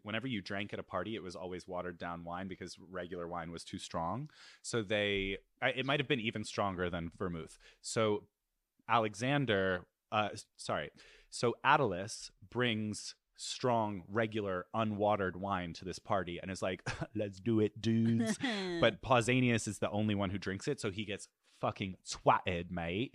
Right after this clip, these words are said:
Speaker 2: No.
Speaker 1: And then he loses consciousness. And when he does, Attalus sodomizes him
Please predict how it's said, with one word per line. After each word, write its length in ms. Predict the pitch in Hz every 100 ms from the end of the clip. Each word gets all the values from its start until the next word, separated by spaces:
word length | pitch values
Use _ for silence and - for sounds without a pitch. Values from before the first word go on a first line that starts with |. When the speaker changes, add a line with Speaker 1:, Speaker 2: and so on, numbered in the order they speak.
| - 226
Speaker 2:
No. 260 | 240 220
Speaker 1:
And 220 | 123 117 117
then 500 | 113 110 104 98 101
he 260 | - 123
loses 380 | 110 113 98 95
consciousness. 960 | - 185 214 - 101 - 87 104 - - - - - _ _ _ _ -
And 120 | 113 110
when 140 | 101
he 100 | 110
does, 340 | 185 190 120 - 113
Attalus 460 | 117 127 120 - -
sodomizes 760 | - - 147 143 87 85 95 85
him 320 | 90 92 156